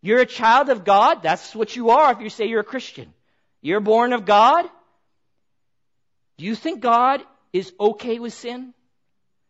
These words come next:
Read the Old Testament. Read the New Testament. You cannot walk away from reading the Word of God and think that he is remotely okay with sin. He is opposed to sin.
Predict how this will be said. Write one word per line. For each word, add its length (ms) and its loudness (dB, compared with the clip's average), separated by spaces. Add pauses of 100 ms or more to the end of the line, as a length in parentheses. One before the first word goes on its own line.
(340)
Read 280 -12
the 100 -2
Old 140 2
Testament. 500 -14 (2500)
Read 340 -12
the 100 -4
New 280 -2
Testament. 600 -18 (3500)
You 140 -14
cannot 380 0
walk 260 4
away 240 2
from 200 -8
reading 200 -4
the 80 -4
Word 160 -2
of 140 -6
God 200 2
and 120 -12
think 240 -10
that 100 -8
he 160 -10
is 180 -6 (520)
remotely 920 4
okay 460 2
with 160 -8
sin. 160 -6
He 160 -2
is 100 -2
opposed 840 4
to 80 -8
sin. 440 -6